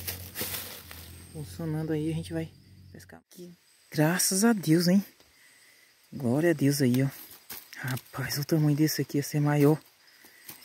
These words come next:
Esse é maior do que o outro aí que eu peguei naquela hora. Eu pensei que tava puxando era com piaba, alguma outra coisa, mas que tá puxando é piau mesmo, mano.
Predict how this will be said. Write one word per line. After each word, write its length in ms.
Esse 200
é 40
maior 320
do 80
que 160
o 140
outro 280
aí 140
que 60
eu 80
peguei 260
naquela 260
hora. 200
Eu 80
pensei 260
que 60
tava 200
puxando 360
era 220
com 180
piaba, 680
alguma 240
outra 260
coisa, 220
mas 160
que 100
tá 140
puxando 360
é 60
piau 380
mesmo, 360
mano. 160